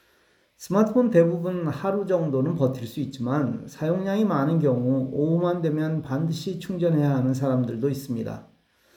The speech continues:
물론 스마트폰 배터리는 차에서 혹은 보조 배터리 등 여러 방법을 통해 계속 충전할 수 있습니다.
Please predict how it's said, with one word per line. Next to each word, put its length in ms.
물론 480
스마트폰 540
배터리는 680
차에서 800
혹은 360
보조 340
배터리 400
등 400
여러 280
방법을 460
통해 460
계속 600
충전할 500
수 140
있습니다. 580